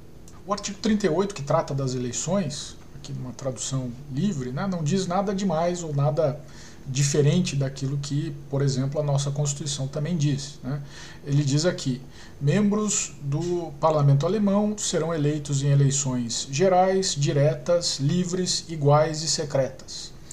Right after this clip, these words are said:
É, eles serão representantes do povo todo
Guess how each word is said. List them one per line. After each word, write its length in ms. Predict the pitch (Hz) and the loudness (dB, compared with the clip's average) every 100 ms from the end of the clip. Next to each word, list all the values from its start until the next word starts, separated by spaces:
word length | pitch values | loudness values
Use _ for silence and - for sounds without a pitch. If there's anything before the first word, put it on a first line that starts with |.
| - - - - - - - | -16 -16 -16 -16 -18 -18 -10
É, 540 | 135 135 135 135 127 - - - - - - - - - - - | -6 -4 -4 -4 -6 -8 -16 -18 -18 -18 -18 -18 -18 -18 -16 -4
eles 160 | 180 | 2
serão 220 | - 170 170 | 2 4 2
representantes 840 | 165 - 147 143 139 143 139 - | 0 0 2 4 4 4 2 0
do 200 | 135 139 | -4 -2
povo 340 | 139 127 131 | 0 -2 -2
todo 480 | 143 196 220 202 226 | 0 4 6 4 -2